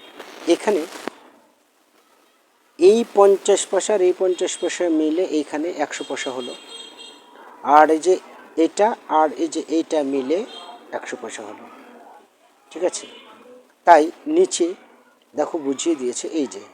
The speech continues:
পঞ্চাশ পয়সা যোগ পঞ্চাশ পয়সা সমান এক টাকা। অর্থাৎ আমরা এখান থেকে যে বিষয়টা বুঝতে পারলাম,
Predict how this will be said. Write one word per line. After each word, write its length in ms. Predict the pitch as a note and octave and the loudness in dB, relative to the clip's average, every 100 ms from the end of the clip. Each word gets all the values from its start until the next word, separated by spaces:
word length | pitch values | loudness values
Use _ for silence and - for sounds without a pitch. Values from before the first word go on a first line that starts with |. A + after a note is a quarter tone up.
| _ _ - | _ _ -2
পঞ্চাশ 380 | E3+ E3 F3 - | -2 0 -6 -6
পয়সা 220 | E3+ F3 | -10 -8
যোগ 180 | D#3 D#3+ - | -8 -10 -8
পঞ্চাশ 420 | C#3 B2 B2+ A#2 - | -10 -8 -10 -12 -12
পয়সা 320 | G#2+ D3 G3 - _ _ | -14 -14 -18 -20 _ _
সমান 340 | - B2+ B2+ C#3+ - | -12 -10 -10 -12 -12
এক 120 | A2+ - | -12 -14
টাকা। 200 | - - - _ _ _ _ _ _ _ _ _ _ _ _ _ _ _ _ - - - - - - - - - - _ _ | -20 -20 -20 _ _ _ _ _ _ _ _ _ _ _ _ _ _ _ _ -20 -20 -20 -20 -20 -20 -20 -20 -20 -20 _ _
অর্থাৎ 380 | F3 - F3 C#3+ - - - | 2 4 2 -2 -6 -16 2
আমরা 280 | D3+ F#3 F#3 | 4 6 4
এখান 240 | F3+ G3 | 2 -4
থেকে 360 | - F#3 B2+ D#3 - _ _ _ | -6 -8 -8 -8 -12 _ _ _
যে 180 | - F#3 | 0 2
বিষয়টা 540 | D#3+ - F#3+ F#3 F#3 - _ _ _ | 2 -2 -4 -4 -8 -10 _ _ _
বুঝতে 260 | A#2 C#3+ - | -6 -6 -4
পারলাম, 400 | - C3+ A#2+ F3+ | -4 -4 -4 -12